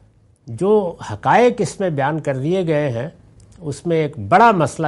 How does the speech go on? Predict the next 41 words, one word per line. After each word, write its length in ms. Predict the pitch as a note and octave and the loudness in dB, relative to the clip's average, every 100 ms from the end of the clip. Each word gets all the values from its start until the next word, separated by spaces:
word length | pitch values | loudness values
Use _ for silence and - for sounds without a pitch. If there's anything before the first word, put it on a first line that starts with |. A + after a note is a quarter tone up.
| C#3+ | -4
چونکہ 240 | C3+ B2+ | -6 -6
زیر 260 | A#2+ A2+ A#2+ | -6 -4 -6
بحث 340 | A#2+ B2 A#2+ | -4 -6 -6
آیا 360 | A2+ G#2+ D#3 G#2+ | -8 -4 -4 -4
ہے، 80 | C3 D#3+ _ - - | -8 -14 _ -20 -20
تو 80 | - | -14
اس 200 | C#3 - | -14 -12
کو 140 | - | -12
توجہ 460 | A#2+ - B2 D3+ F#3 | -12 -8 -6 -2 -2
میں 140 | E3+ | 0
رکھنا 300 | A2+ - C3+ | -2 -6 -8
چاہیے، 440 | B2 B2 B2+ A#2+ D3 - - - - _ - | -6 -6 -6 -8 -10 -14 -20 -20 -20 _ -16
اور 220 | B2+ C3+ | -8 -6
وہ 220 | C#3 C3+ | -4 -2
وہی 360 | B2 E3+ G3 A#2+ | 0 0 2 0
ہے 140 | G#2+ | -2
کہ 160 | G#2+ G#2+ | -6 -10
جنت 680 | F#2 B2+ D#3 F#3 F#3+ - | -6 -2 0 0 -2 -8
اور 140 | C#3 A2 | -10 -10
دوزخ 480 | G2+ A#2 D#3 E3+ - - | -6 -6 -4 -4 -6 -8
کی 160 | G3+ | -4
ابدیت 680 | F3+ D#3+ D#3 F3+ G#3 A3 D#3 | -2 -2 -2 -2 -4 -4 -6
یا 180 | C#3 C3 | -6 -4
جزا 360 | G#2+ A2+ C3+ | -4 -2 0
و 100 | D#3 | 0
سزا 380 | C#3+ - A#2+ C#3+ | -2 -4 -2 -2
کی 220 | A2+ A2+ | -2 -8
ابدیت۔ 440 | G2 G2 B2+ A#2+ E2+ - - - - _ _ - | -8 -6 -4 -4 -8 -16 -20 -20 -20 _ _ -12
اس 180 | D3+ | -12
کو 200 | - G3+ | -8 -6
جس 320 | F3+ D#3+ E3+ C#3+ | -4 -4 -6 -8
لطافت 640 | A2+ B2+ F3 G3 C4 B3+ | -6 2 2 4 0 0
کے 100 | G#3+ | -2
ساتھ 340 | - D3 C#3+ - | 0 -2 -4 -6
قرآن 320 | B2 A#2+ C3 | -6 -4 -4
مجید 400 | A#2+ G#2+ D3 D#3+ | -6 -6 -6 -4
نے 180 | D#3+ D#3 | -4 -4
یہاں 200 | A#2+ A2+ | -4 -8
بیان 400 | F#2+ G#2+ D3 F#3 | -8 -6 -4 -6
کیا 340 | F#3 G3 G3+ | -4 -4 -2
ہے، 180 | F#3+ A3+ | -2 -2